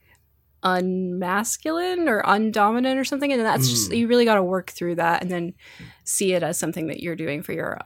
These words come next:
Speaker 1: own pleasure, I think.
Speaker 2: Right. I think, I mean, I think it's hard, particularly for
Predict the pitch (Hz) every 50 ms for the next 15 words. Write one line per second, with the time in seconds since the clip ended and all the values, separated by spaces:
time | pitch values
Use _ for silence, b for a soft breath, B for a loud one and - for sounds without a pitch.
0 | _ - 170 170 160 170 - - - - 202 220 - 101 - 190 - - - -
1 | - 101 - - - _ _ _ _ _ _ _ _ _ - B B B B B
2 | B B B B B B _ _ - 139 131 123 117 113 110 110 - - - 196
3 | 175 170 - 202 196 180 180 - - - - _ _ _ _ _ _ _ _ _
4 | _ 170 165 151 160 160 151 147 143 143 143 - 156 147 143 147 127 - - 143
5 | 135 131 120 117 113 107 - _ _ _ _ _ _ _ _ _ - 127 113 -
6 | - 110 - - 117 117 107 101 107 104 104 104 104 - - - 113 107 101 101
7 | 98 98 92 90 87 -